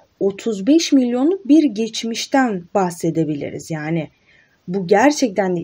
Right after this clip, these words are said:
inanılmaz bir durum. Yani şu anki bilimsel rakamlara göre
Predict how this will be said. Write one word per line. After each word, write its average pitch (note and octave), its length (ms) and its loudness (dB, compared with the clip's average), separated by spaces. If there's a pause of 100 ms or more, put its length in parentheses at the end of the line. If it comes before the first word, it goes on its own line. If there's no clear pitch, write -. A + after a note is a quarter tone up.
inanılmaz E3+ 800 -2
bir E3 120 -6
durum. E3 240 -4
Yani F3 300 -2 (220)
şu - 160 -6
anki G3+ 280 -6
bilimsel G#3 460 -2
rakamlara G#3 580 0
göre G3 440 0